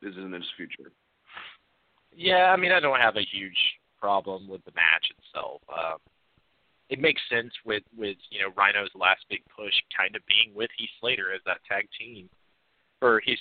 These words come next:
Speaker 2: Slater to be the guy that beats him. The whole referee thing is weird to me, which, um,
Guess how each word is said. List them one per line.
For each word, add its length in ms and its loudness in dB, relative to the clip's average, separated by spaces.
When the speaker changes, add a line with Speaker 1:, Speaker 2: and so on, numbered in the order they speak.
Speaker 2:
Slater 260 -2
to 80 -14
be 160 -14
the 80 -6
guy 160 4
that 240 -8
beats 240 -12
him. 80 -20
The 60 -8
whole 140 2
referee 540 -4
thing 240 -4
is 100 -10
weird 280 -8
to 60 -14
me, 320 0
which, 140 -2
um, 80 4